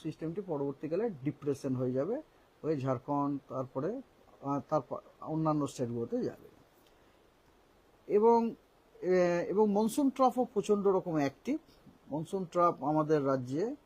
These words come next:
আপনার এই ডিপ ডিপ্রেশনের সেন্টার দিয়ে পাস করে, সেটা সাউথ ইস্টওয়ার্ডস টিল্ট করে নর্থ ইস্ট বে অফ বেঙ্গলে, উত্তর পূর্ব বে অফ বেঙ্গলে ডুবে গেছে। এই সমস্ত সিনপটিক সিচুয়েশনের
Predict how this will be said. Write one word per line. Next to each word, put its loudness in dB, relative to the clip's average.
আপনার -2
এই 0
ডিপ -4
ডিপ্রেশনের -2
সেন্টার -4
দিয়ে 2
পাস 0
করে, 6
সেটা -4
সাউথ 0
ইস্টওয়ার্ডস -4
টিল্ট 0
করে 0
নর্থ -2
ইস্ট -6
বে 2
অফ 6
বেঙ্গলে, 0
উত্তর -8
পূর্ব -2
বে 0
অফ 0
বেঙ্গলে -2
ডুবে 0
গেছে। -2
এই 2
সমস্ত -2
সিনপটিক -6
সিচুয়েশনের -4